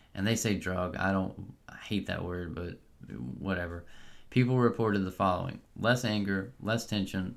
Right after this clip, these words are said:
less depression, and higher energy levels. Again, I think that depends on what, what strain and whether it's sativa,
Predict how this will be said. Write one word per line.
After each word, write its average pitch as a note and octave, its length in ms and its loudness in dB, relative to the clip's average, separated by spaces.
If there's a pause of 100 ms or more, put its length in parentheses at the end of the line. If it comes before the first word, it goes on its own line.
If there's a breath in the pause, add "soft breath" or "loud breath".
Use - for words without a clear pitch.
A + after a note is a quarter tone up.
(120)
less F2+ 200 -6
depression, A#2 600 2 (320 loud breath)
and F2 80 -6
higher G#2+ 320 4
energy F2 380 -2
levels. E2 420 -10 (840 soft breath)
Again, C3+ 340 6
I A#2+ 140 6
think A#2 240 4
that G#2+ 200 2
depends A2 400 -2
on G2+ 360 4
what, G2 280 0 (380)
what G2 240 -2
strain A#2 640 4
and F#2+ 260 2
whether G2 200 6
it's F#2+ 140 2
sativa, G#2+ 800 -2